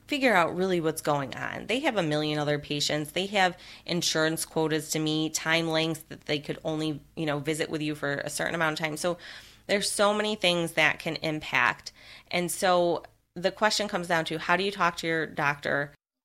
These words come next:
to get the right information? So you bring the, bring them in stuff. So say, "Hey, I learned this, you know,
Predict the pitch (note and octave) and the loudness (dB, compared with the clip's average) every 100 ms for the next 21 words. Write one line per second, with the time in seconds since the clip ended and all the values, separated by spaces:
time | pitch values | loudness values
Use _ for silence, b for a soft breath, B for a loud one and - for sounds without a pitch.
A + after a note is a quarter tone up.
0 | - D3 D#3 E3 D#3 D3 - C#3+ - - | -10 -8 -4 -2 2 0 0 -4 -6 -4
1 | - - - - G3 F#3+ F#3 - _ _ | -4 -4 -6 0 4 4 2 -4 _ _
2 | F3 G3+ A3 F#3 F#3+ A3 G#3+ F#3 G#3 A#3+ | -6 -4 -4 0 0 2 -2 -4 0 2
3 | D4+ F4+ - G#4 C#5+ - E3+ - - - | 2 2 0 0 -2 0 2 2 -2 -2
4 | F3 - G#3+ - C#4+ D4+ D3 B B B | -2 2 -2 2 2 2 0 B B B
5 | B - G3 A#3+ A#3+ F3 F3+ E3+ D3+ E3 | B 2 4 4 4 2 2 4 4 4
6 | - - - F3 D#3+ D3+ D3+ D#3+ D#3+ E3 | -2 -6 -8 -4 -2 0 2 2 2 0